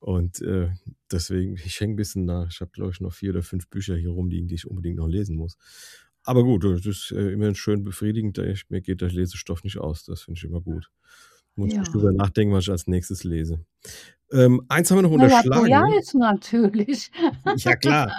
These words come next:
Speaker 1: Das kommt als nächstes
Speaker 2: Nein,
Speaker 1: dran.
Speaker 2: du kannst mir aber gerne sagen, wie du's, äh, findest,
Speaker 1: Okay.
Speaker 2: weil, ähm, äh, manche hadern mit diesem Handlungsstrang, äh, der über die südamerikanischen Befreiungskriege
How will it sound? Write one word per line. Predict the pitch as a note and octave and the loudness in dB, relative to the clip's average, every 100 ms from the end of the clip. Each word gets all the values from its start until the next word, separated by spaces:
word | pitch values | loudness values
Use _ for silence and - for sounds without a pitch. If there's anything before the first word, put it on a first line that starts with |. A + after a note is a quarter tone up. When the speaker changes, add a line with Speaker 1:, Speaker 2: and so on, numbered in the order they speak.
| - | -8
Speaker 1:
Das | - | 0
kommt | - F#3 | 2 4
als | C#3+ B2+ | 4 4
nächstes | B2+ - G#2+ | 0 0 2
Speaker 2:
Nein, | A#3+ B3 | 6 6
Speaker 1:
dran. | G#3 - - | 4 -2 0
Speaker 2:
du | |
kannst | B3+ D4 D#4 D4+ | 2 2 0 0
mir | C4+ | 0
aber | B3 B3 | 2 4
gerne | A#3 B3+ C#4 C#4 | 4 4 4 4
sagen, | B3+ A#3+ A#3+ | 4 4 2
wie | A#3+ | 2
du's, | A3+ G#3 - | 0 -2 -2
äh, | G#3+ G3+ | -2 0
findest, | G3 - F4+ F4 C4 E4 - - | 0 0 0 2 2 0 -6 -16
Speaker 1:
Okay. | - - - | -8 -6 -2
Speaker 2:
weil, | G#3 A3 A3 A3+ | 2 2 0 2
ähm, | G#3+ G#3+ G#3 _ _ _ - | 2 2 -2 _ _ _ -4
äh, | A#3+ A3+ A3 A3 A3 C#4+ | 0 0 0 0 -2 0
manche | G#3+ B3 C4+ C#4 G#3 | 4 4 2 -2 -2
hadern | A3 A3+ C#4 D4+ C4+ | 2 4 4 4 6
mit | B3+ G#3 _ | 4 0 _
diesem | A#3+ A#3+ A#3+ A#3 A3+ G#3+ | 2 4 4 2 2 0
Handlungsstrang, | A#3+ C4+ B3 - - A3+ A#3+ A#3+ - - _ - | 0 0 -2 -6 -8 -2 -2 -2 -10 -20 _ 0
äh, | G#3 G#3 G#3 | 4 4 4
der | A3 G#3 G#3 G#3 A#3+ C4 _ | 4 4 4 2 -2 -8 _
über | A#3+ A3 | 0 2
die | G#3 | 2
südamerikanischen | G#3 A#3 G#3+ G#3 G#3 G#3 G#3+ G#3+ G#3 G#3 F#3+ | 0 0 0 2 2 0 0 0 0 -2 0
Befreiungskriege | G#3 - G#3+ A#3 G3+ - - F3+ F3 | -4 0 0 2 0 -4 -10 -4 -4